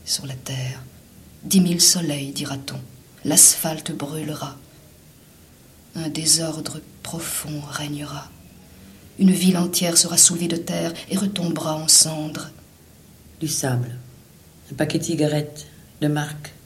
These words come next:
Speaker 2: Peace, la paix. Une plante grasse étalée comme une araignée sur le sable.
Speaker 1: Des végétations nouvelles surgissent des sables.
Speaker 2: Le fleuve, les marées.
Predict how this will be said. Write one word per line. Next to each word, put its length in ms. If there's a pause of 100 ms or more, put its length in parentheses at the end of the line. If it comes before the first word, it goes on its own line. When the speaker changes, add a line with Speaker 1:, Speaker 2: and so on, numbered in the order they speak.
(120)
Speaker 2:
Peace, 640 (400)
la 80
paix. 320 (1500)
Une 160
plante 320
grasse 480
étalée 420
comme 200
une 120
araignée 460 (140)
sur 220
le 100
sable. 500 (2000)
Speaker 1:
Des 160
végétations 600
nouvelles 400
surgissent 480
des 100
sables. 480 (480)
Speaker 2:
Le 100
fleuve, 400 (1080)
les 100
marées. 400